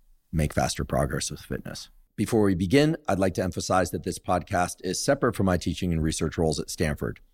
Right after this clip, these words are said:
It is also separate from Doctor Andy Galpin's teaching and research roles at Cal State Fullerton.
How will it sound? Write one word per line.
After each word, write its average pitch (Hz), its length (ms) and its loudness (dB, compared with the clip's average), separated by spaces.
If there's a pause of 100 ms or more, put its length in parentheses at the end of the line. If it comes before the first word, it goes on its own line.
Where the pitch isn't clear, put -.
(120)
It 82 100 -2
is 82 140 -2
also 127 280 6
separate 113 380 2
from 90 120 -6
Doctor 87 320 0
Andy 101 180 2
Galpin's 90 520 2 (300)
teaching 139 300 2
and 120 120 6
research 104 340 2
roles 92 240 2
at - 100 -8
Cal 82 180 2
State 78 260 -4
Fullerton. 76 500 -4